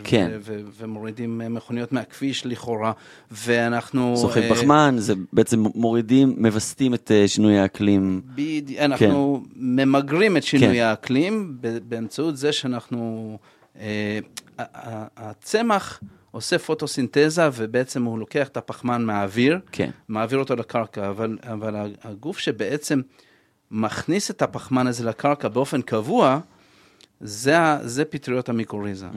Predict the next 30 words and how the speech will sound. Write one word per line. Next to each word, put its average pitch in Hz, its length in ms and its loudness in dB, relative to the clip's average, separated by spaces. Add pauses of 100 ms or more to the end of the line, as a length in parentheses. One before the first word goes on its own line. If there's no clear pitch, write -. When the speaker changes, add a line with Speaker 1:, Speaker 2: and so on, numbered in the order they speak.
Speaker 2:
אז 98 100 -6
Speaker 1:
מהמם. 110 100 -2
Speaker 2:
בלי 151 160 -2
המיקוריזה, 160 640 -4
ה-, 147 200 0 (600)
הפחמן 147 540 -6 (300)
משתחרר 151 600 -4
לו 92 240 -8
אחרי 107 280 -8
שהצמח, 107 640 -8
אה, 104 200 -10 (560)
מכ-, 110 360 -4
מכניס 120 360 -6
אותו 107 160 -12
לקרקע. 101 420 -16 (220)
Speaker 1:
כן. 92 240 2 (260)
Speaker 2:
אז 107 480 -6
Speaker 1:
ו-, 120 160 4
וכמה 139 280 2
אתה 143 140 0
רואה 117 400 2
את 110 80 -6
זה 107 140 -4
כמגמה 101 1200 2
של - 240 -6
טכנולוגיה 101 460 0
שנכנסת 98 540 -6
לחקלאות, 92 440 -4
טכנולוגיה 95 340 -4
חדשה, 95 460 0